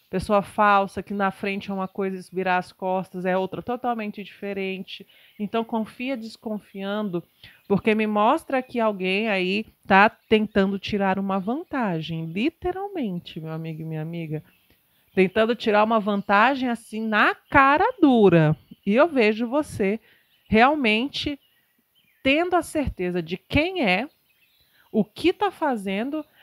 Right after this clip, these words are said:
e, em alguns casos, sim, ter que ir pras vias legais, de falar, "Não, isso aqui é um desvio de caráter que não tem como."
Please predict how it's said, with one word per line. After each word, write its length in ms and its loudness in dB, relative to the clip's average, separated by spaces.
e, 220 -2
em 80 0
alguns 420 0
casos, 480 -2
sim, 380 -8
ter 280 8
que 220 -6
ir 60 -6
pras 320 -6
vias 280 -8
legais, 640 -8
de 80 -14
falar, 380 -8
"Não, 420 -8
isso 200 -14
aqui 360 -6
é 200 -2
um 100 0
desvio 380 -2
de 120 -10
caráter 560 -4
que 120 -10
não 180 -4
tem 220 -12
como." 480 -2